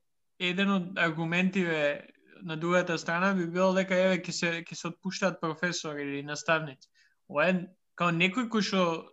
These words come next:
знае од поблиску што се случува со образованието, знае дека немаме ние наставници за ваквиве некои предмети. Се пове-, се помалку и помалку имаме студенти на математика, на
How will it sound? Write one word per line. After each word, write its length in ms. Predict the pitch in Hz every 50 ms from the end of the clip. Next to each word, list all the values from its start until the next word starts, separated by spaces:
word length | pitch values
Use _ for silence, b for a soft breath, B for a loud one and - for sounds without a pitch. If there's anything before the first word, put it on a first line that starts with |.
| _ - - - - -
знае 880 | 180 165 156 165 170 180 185 196 208 208 202 202 196 185 170 - - - _ _ _ _ _ - 190 180 185 185 190
од 180 | 196 190 170 - -
поблиску 560 | - 202 208 202 208 220 214 196 - - 196
што 160 | 185 - 196 190
се 120 | - 190
случува 340 | 190 - 202 196 202 202 190
со 140 | 185 190 185
образованието, 840 | 175 165 165 160 160 165 165 165 165 170 180 185 190 190 196 233 247 240 B B B B B B B -
знае 400 | 160 151 151 170 180 185 202 220
дека 540 | 214 220 220 214 220 226 220 208 196 - - - - _ _ _ _ _ _ _ _ _ _ _ _ _ _ _ _ _ _ _ _ -
немаме 560 | - 170 160 160 175 202 233 254 254 247 247 233
ние 240 | 214 208 226 240
наставници 680 | 233 226 202 190 - - 196 196 214 233 233 220 226 214
за 160 | 208 208 202
ваквиве 420 | 190 196 208 196 196 202 190 190 190
некои 300 | 190 185 185 185 175 -
предмети. 440 | 185 185 180 175 170 156 156 147
Се 180 | 143 - - 220
пове-, 460 | 214 - 226 226 226 226 226 214 220 - -
се 160 | 202 - 247
помалку 480 | 233 233 - 226 226 226 233 220 220 220
и 100 | 208 190
помалку 400 | 214 214 220 226 226 220 214 220
имаме 280 | 220 220 220 220 214 196
студенти 460 | - - 202 185 208 208 202 202 202
на 100 | 190 185
математика, 720 | 175 170 - - 156 160 175 190 196 190 208 190 - 180
на 120 | 165 151